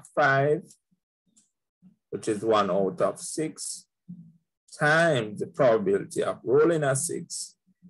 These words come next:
which is also one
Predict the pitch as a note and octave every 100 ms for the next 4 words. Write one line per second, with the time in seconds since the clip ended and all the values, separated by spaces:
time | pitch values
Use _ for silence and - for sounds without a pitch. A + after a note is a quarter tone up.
0 | _ _ - - - A2+ A2+ B2 A2 G2
1 | G2+ - - G#2+ - - _ _ - -
2 | - _ - - A2 A2